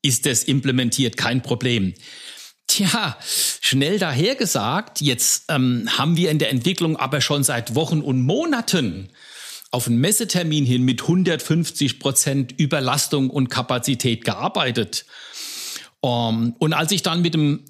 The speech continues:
Lösungsvorschlag kam, nämlich einen unserer externen Dienstleister, mit dem wir schon seit Jahren sehr gut zusammengearbeitet haben, dem diese in Anführungszeichen kleine Funktionsänderung zu übergeben,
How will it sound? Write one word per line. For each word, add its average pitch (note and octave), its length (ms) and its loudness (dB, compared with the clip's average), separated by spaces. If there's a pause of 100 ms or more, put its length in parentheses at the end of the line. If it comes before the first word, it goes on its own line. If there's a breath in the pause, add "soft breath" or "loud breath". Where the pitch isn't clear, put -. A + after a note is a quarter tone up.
Lösungsvorschlag C3+ 920 0
kam, C#3+ 340 0
nämlich D3 460 0
einen D3+ 280 0
unserer C3 360 0
externen B2 580 0
Dienstleister, A#2 640 0
mit G#2+ 220 2
dem A2 120 0
wir A#2 100 -2
schon A2 260 0
seit G#2 400 -2
Jahren G3+ 320 0
sehr F#3+ 200 0
gut G3 240 -2
zusammengearbeitet C3+ 880 0
haben, D3 200 2 (460 loud breath)
dem G3+ 280 2
diese E3+ 480 0 (100)
in B2+ 240 0
Anführungszeichen D#3 1080 0
kleine D3+ 380 0
Funktionsänderung D#3 1120 2
zu - 140 0
übergeben, C3+ 720 0